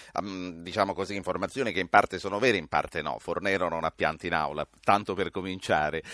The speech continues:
E, eh, comunque, e comunque la cosa più importante è che sulla sla, eh, la, la questione è stata risolta, però quello che lei dice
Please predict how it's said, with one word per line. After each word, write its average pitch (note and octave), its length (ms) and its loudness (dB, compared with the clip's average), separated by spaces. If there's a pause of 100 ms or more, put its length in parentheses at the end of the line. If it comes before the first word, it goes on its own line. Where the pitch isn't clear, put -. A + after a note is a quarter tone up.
(200)
E, D3 440 6
eh, B2+ 200 6
comunque, D3 540 4
e D#3 160 4
comunque D#3+ 380 6
la B2 100 10
cosa D3 240 6
più C3 100 -2
importante C#3+ 680 8
è B2+ 180 6
che A#2+ 120 0
sulla A#2 320 4
sla, A#2 440 10
eh, G2+ 420 6
la, G2 200 8
la G2 160 6
questione G2+ 520 0
è G#2 120 -4
stata F#2 300 0
risolta, D#2+ 420 -2
però A2 240 4
quello A2 220 0
che G#2 120 4
lei G#2 200 4
dice A2 340 -2